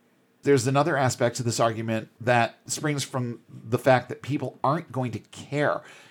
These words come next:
how much research you've done, and they aren't going to sit through a long dissertation. No one, even if I exegeted a passage and wanted to sit down and talk to a theist about it, they're not gonna sit there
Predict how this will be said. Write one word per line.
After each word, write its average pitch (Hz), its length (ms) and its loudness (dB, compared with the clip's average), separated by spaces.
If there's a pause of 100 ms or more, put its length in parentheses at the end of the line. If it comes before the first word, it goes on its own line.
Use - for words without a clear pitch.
(140)
how 120 120 2
much 117 200 -2
research 117 460 -2
you've 107 140 -8
done, 101 320 -2 (320)
and 127 100 2
they 139 140 4
aren't 160 220 -2
going 156 200 -2
to 131 60 -2
sit - 280 0
through 135 160 -4
a 123 40 -2
long 107 260 0
dissertation. 107 800 -4 (160)
No 123 240 6
one, 123 400 0 (100)
even 180 420 -4
if 151 220 2 (120)
I 123 360 0
exegeted 107 840 0
a 101 40 2
passage 117 680 -2 (300)
and 127 120 0
wanted 131 240 2
to 123 80 -2
sit 175 280 4
down 131 360 2
and 117 140 -6
talk 123 340 2
to 120 100 -2
a 110 40 0
theist 131 440 0
about 92 280 -4
it, - 180 -8
they're 127 120 -2
not 151 160 2
gonna 185 120 -4
sit - 320 0
there 127 380 2